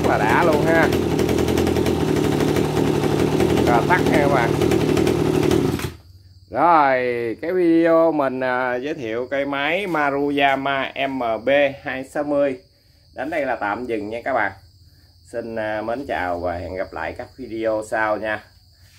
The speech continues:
Nếu ai có nhu cầu thì xin liên hệ với số điện thoại của mình là không bảy sáu năm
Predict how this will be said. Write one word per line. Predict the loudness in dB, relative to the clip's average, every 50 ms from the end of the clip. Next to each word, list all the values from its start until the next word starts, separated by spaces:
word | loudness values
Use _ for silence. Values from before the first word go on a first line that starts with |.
| -20 -20 _ -20 -16
Nếu | -12 -8 -8 -6
ai | -6 -6 -6 -6 -4
có | -2 -4 -4
nhu | -4 -4 -10
cầu | -6 -4 -4 -4 -4 -6 -6
thì | -8 -8 -8 -8
xin | -10 -10 -12 -10
liên | -10 -10 -10 -8
hệ | -10 -8 -6 -6 -6
với | -6 -8 -10
số | -10 -10
điện | -10 -10 -10 -12 -14 -14
thoại | -12 -12 -10 -12
của | -10 -12 -10 -8
mình | -8 -8 -8 -8
là | -12 -14 -16 -18
không | -20 -10 -6 -4 -4 -4 -4 -8 -14 -14 -18 _ _ _ _ _ _ _ _ -16
bảy | -14 -14 -12 -12 -12 -10 -10 -12 -12 -16 -20 -20 -20 -20
sáu | -20 -20 -18 -8 -6 -2 -2 0 0 -2 -4 -4 -6 -10 -14 _ _ -20 -14 -10
năm | -8 -8 -8 -8 -12